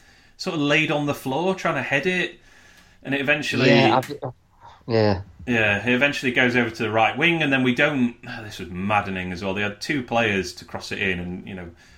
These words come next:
Speaker 1: uh, I don't know, I don't know if it's Stevens or someone else, but it's so slow to get out to him. And
Speaker 2: I was
Speaker 1: it got
Speaker 2: screaming, honestly, I was scr-, I thought that annoyed me more than the Basher thing. I think the Basher mistake is just a elementary error, just something, you know, it's a bad, big mistake. The fact
Speaker 1: Mm.
Speaker 2: that they didn't close down,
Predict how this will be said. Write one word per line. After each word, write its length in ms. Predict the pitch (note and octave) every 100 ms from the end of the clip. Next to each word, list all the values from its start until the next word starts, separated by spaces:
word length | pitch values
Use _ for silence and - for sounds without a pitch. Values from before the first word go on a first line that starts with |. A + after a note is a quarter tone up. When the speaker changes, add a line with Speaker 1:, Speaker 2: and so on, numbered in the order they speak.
| _ -
Speaker 1:
uh, 40 | F2+ F#2 G#2 G#2+
I 20 |
don't 140 | - A2
know, 60 | G2
I 40 |
don't 120 | G2
know 40 | G#2
if 40 |
it's 80 | F2
Stevens 480 | - A#2 A2+ G2+ F#2
or 40 | F#2
someone 260 | A2 G2+
else, 100 | G2
but 60 | -
it's 80 | -
so 340 | - F3 D3
slow 300 | A2+ B2 A2+
to 120 | A2 -
get 140 | G2+
out 260 | G#2+ G#2 -
to 100 | G2
him. 120 | F#2
And 220 | F2+ F2 - -
Speaker 2:
I 80 | -
was 180 | D#3 -
Speaker 1:
it 40 |
got 100 | -
Speaker 2:
screaming, 480 | - C3+ C#3 C#3+ B2 -
honestly, 380 | C3 C#3 C3 A#2+
I 60 |
was 220 | A2+ A#2+ -
scr-, 260 | - D#3
I 100 | C#3+
thought 340 | D3 F#3+ F3 D#3
that 180 | G3 F#3
annoyed 280 | F3 F3
me 60 | D#3
more 180 | D#3 D3
than 120 | C3
the 60 | B2
Basher 300 | D3 D3 A#2+
thing. 200 | B2 A#2+
I 200 | C3 -
think 120 | D#3+
the 60 | C3+
Basher 320 | D#3 D#3 C3+
mistake 380 | A#2+ - A2+ B2
is 80 |
just 280 | G#2 A#2+ -
a 240 | A2+ A2 - - - _ _ -
elementary 560 | A2+ A#2+ A2 A2 A2+ A2
error, 200 | A2+ G2+
just 260 | G#2 -
something, 460 | - G#2+ A2 G#2+ A2+
you 100 | A#2
know, 200 | G#2+ G#2
it's 120 | G#2+
a 40 |
bad, 500 | G2+ - - A2+ F#2+
big 200 | - G2
mistake. 560 | G#2+ G2 B2 A#2 A2 A2
The 80 | B2
fact 240 | B2 E3
Speaker 1:
Mm. 20 | A#2+
Speaker 2:
that 40 |
they 80 | A#2+
didn't 240 | C3 -
close 260 | B2 A2+ G#2
down, 520 | A#2+ A#2+ G2+ F#2 F#2+